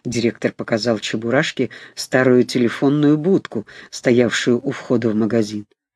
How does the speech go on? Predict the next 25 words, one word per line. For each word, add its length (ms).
«Это 260
и 60
будет 360
твой 220
дом». 320
Так 280
вот 180
и 60
остался 580
Чебурашка 680
работать 520
в 80
этом 300
большом 460
магазине 760
и 140
жить 500
в 140
этом 360
маленьком 540
домике. 580
Безусловно, 800
этот 440
дом 320
был 240